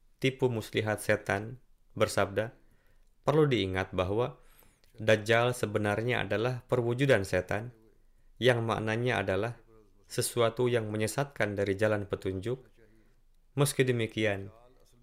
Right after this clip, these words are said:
di kitab-kitab awal tentang akhir zaman tertera bahwa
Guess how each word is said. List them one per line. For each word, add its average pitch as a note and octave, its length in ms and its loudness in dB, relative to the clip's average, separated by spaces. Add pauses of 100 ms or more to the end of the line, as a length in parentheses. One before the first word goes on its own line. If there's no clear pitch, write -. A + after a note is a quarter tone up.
di A2+ 240 -4
kitab-kitab A#2+ 680 0
awal G#2 520 0 (280)
tentang A#2 440 0
akhir B2+ 280 2
zaman A2 520 0
tertera B2 400 0
bahwa F2+ 480 -2